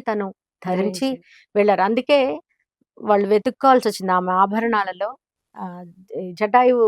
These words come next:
Speaker 1: అదే రావణాసురుడు
Speaker 2: హ్మ్.
Speaker 1: ఎత్తుకెళ్ళేటప్పుడు పడిన వస్తువుల్ని వెతుక్కోవడాల్సొచ్చింది
Speaker 2: హ్మ్.
Speaker 1: కదా! so అందులో కొన్ని మాత్రం అట్లా ఉన్నాయి. కాబట్టి ఆ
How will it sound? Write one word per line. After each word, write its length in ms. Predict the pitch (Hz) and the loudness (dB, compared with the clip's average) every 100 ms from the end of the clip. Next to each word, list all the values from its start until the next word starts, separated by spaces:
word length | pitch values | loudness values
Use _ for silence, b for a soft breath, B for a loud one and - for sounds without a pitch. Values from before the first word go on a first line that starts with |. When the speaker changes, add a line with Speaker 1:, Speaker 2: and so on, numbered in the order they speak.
| 196 | 0
Speaker 1:
అదే 180 | 185 185 | -2 2
రావణాసురుడు 600 | 185 208 240 269 240 214 202 - - | 2 2 -2 -2 -2 -2 -2 -6 -4
Speaker 2:
హ్మ్. 320 | 226 220 202 180 | -2 -2 -4 -4
Speaker 1:
ఎత్తుకెళ్ళేటప్పుడు 140 | 214 - | -6 -2
పడిన 280 | 196 196 202 190 175 | 0 0 -2 -4 -4
వస్తువుల్ని 420 | 185 - 226 202 | -8 0 0 0
వెతుక్కోవడాల్సొచ్చింది 920 | 190 185 _ 190 180 170 175 190 190 175 | -6 -8 _ -4 -4 -6 -12 -12 -12 -10
Speaker 2:
హ్మ్. 20 | |
Speaker 1:
కదా! 180 | 175 180 B B B _ | -12 -14 B B B _
so 100 | - - _ _ _ _ _ _ | -6 -6 _ _ _ _ _ _
అందులో 260 | 196 208 226 202 | -4 2 2 2
కొన్ని 260 | 208 208 | -2 0
మాత్రం 300 | 214 190 - | -2 -4 -6
అట్లా 220 | 185 214 226 | -6 2 2
ఉన్నాయి. 300 | 202 202 185 | 2 -2 -4
కాబట్టి 280 | - 214 | -2 -2
ఆ 60 | 214 | 2